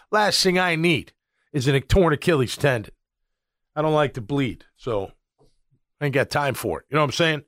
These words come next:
Anyway, J-Rob, you'll make it back, uh, but that was a damn shame. Uh, run defense.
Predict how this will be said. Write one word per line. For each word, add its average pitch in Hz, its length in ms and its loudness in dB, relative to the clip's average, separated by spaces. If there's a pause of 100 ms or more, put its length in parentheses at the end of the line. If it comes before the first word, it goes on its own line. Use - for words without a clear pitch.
Anyway, 180 340 0
J-Rob, 202 540 0 (260)
you'll 180 160 0
make 180 220 2
it 156 120 -2
back, 139 440 0
uh, 127 240 2
but 123 240 -4
that 143 160 0
was 120 160 -6
a - 20 -8
damn 113 320 -6
shame. 131 420 -8
Uh, 156 220 2
run 202 300 0
defense. 202 680 -2